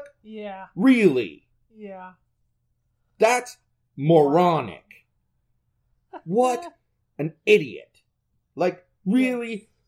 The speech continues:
Speaker 2: Maybe you shouldn't be on social media because you just fucking contradict yourself left, right, and sideways. That's the truth.
Speaker 1: <laughs> I agree with you.
Speaker 2: I almost feel like moving to Anaheim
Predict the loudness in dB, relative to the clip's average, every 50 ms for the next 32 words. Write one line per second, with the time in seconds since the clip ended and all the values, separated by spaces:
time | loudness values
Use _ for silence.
0 | _ _ _ -2 0 2 2 2 2 -2 -2 -4 -6 -6 -6 -6 -8 -6 -2 0
1 | 2 2 2 0 -2 -2 -2 0 0 0 0 0 -2 0 0 0 0 0 0 -2
2 | -4 -4 -6 -8 -10 -8 -6 -6 -6 -6 -8 -14 _ -2 -2 2 4 4 4 4
3 | 2 -4 -10 -6 0 2 2 2 0 -4 -12 _ _ _ _ _ _ 2 2 2
4 | 0 -4 -10 -10 -6 -6 -6 -6 -6 -8 -10 -10 -8 -8 -8 -8 -10 -12 -12 -12
5 | -8 -6 -4 -2 -2 -2 -4 -6 -12 _ _ 2 4 6 6 4 4 0 -6 _
6 | 0 2 2 4 2 0 -2 -4 -6 -6 -4 -2 0 2 4 4 2 2 0 -2
7 | -2 -2 -4 -6 -8 -14 -20 -20 _ _ 0 2 4 4 2 0 -2 -4 -4 -4
8 | -4 -2 -2 0 0 0 0 -2 -6 -14 _ _ _ _ _ _ _ _ _ _
9 | _ _ _ _ _ _ -12 -12 -10 _ -12 -12 -10 _ -12 -12 -8 -6 -6 -6
10 | -6 -6 -6 -8 -8 -8 _ -10 -10 -10 _ -16 -16 -16 _ -20 -20 _ _ _
11 | _ _ _ _ _ _ _ _ _ _ _ _ _ _ _ _ -12 -10 -10 -10
12 | -10 -10 -12 -12 -14 -16 -18 -18 -18 -18 -8 -2 0 2 4 4 4 2 0 0
13 | -2 -6 -4 0 2 4 4 4 4 4 4 4 4 2 0 0 0 0 0 -2
14 | -4 -2 -2 -2 -2 -2 -4 -4 -4 -4 -6 -8